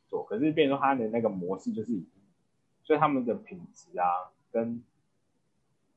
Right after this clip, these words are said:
都可以符合客户的需求啦。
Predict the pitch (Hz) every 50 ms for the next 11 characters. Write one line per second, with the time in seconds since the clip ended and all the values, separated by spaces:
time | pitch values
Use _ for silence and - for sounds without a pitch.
0 | _ - 143 139 139 - 131 123 120 - - - - - 85 87 87 - - -
1 | - 110 107 110 107 98 90 90 87 - - 95 92 92 - - - - - -
2 | - - -